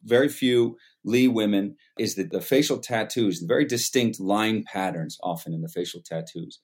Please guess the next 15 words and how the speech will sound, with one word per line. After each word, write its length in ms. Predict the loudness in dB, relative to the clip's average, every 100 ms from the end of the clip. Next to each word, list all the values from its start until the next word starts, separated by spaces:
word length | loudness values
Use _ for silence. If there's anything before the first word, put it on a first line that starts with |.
| _ _ _
Another 280 | 0 2 4
really 280 | 4 6 6
important 460 | 2 0 0 -2 -8 -4
aspect 640 | -2 -2 -2 0 0 -2
of 220 | -4 -4 -10 -6
Li 360 | 0 0 0
culture 400 | 0 2 2 0
that 220 | 0 0 -4
stands 460 | 0 2 2 2
out 220 | 2 2
very 180 | 2 4
much 340 | 4 0 -4 -4
is 180 | -4 0
the 100 | -2
weaving. 680 | 2 4 4 2 -4 -8